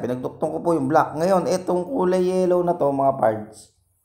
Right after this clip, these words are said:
wala itong connection. Kasi nga, wala po tayong nakuhang resistance dito sa kulay yellow na to. At hindi na po natin to gagamitin. Yan, yung kulay yellow na yan. Ngayon, mga parts, mamaya natin to ayusin yung kanyang gearbox.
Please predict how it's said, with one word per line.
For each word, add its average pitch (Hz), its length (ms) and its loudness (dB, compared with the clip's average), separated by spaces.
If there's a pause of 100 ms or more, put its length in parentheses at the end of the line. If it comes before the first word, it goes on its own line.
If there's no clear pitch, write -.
(280)
wala 147 320 6
itong 160 320 -2
connection. 131 720 -2
Kasi 151 320 0
nga, 151 80 8
wala 147 320 6
po 147 160 -2
tayong 147 240 4
nakuhang 139 480 2
resistance 131 560 -6
dito 123 240 -8
sa 123 80 -6
kulay 120 320 -2
yellow 113 240 0
na 110 80 -6
to. - 480 -2 (240)
At 135 320 4
hindi 143 320 -2
na 147 80 2
po 143 160 -2
natin 139 320 2
to 135 80 -4
gagamitin. 120 720 0 (800)
Yan, 117 240 2
yung 104 160 -8
kulay 117 260 0
yellow 107 300 -2
na 110 160 -2
yan. 117 160 0 (1700)
Ngayon, 196 240 2
mga 190 160 4
parts, 139 240 2
mamaya 147 320 6
natin 143 320 2
to 120 80 0
ayusin 123 560 2
yung 117 160 -2
kanyang 120 240 -2
gearbox. 110 560 0